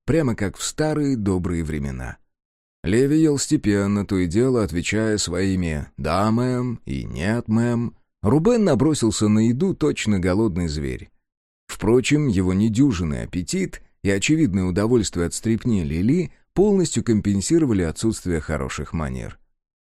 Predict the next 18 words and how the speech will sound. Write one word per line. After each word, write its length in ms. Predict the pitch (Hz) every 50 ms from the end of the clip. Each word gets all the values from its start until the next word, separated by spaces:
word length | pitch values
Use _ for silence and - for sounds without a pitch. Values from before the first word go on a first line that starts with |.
| _ _ -
Покончив 460 | - 107 - 180 185 165 - 147 120
с 80 | - -
обедом, 440 | 143 143 156 185 180 160 160 151 135
Леви 280 | 127 143 151 135 127
попросил 540 | 113 - 107 - 110 110 104 - - 147 139
для 200 | 113 107 110 107
обоих 420 | 107 92 90 139 143 135 117 92 -
разрешения 720 | 98 101 92 98 107 101 - - 139 139 135 120 104 98
выйти 360 | 85 92 117 120 104 - 104
из-за 220 | 101 90 76 98 92
стола, 400 | - - 98 92 90 76 60 - _ _ _ _ _ _
и 80 | - 127
братья 340 | 135 190 202 190 - 151 131
тут 180 | - 202 202
же 120 | 139 117 127
умчались 680 | 117 104 - - 101 98 92 92 92 - - - - _ _ -
за 200 | 87 107 147 139
дверь. 420 | 113 90 85 78 73 71 62 -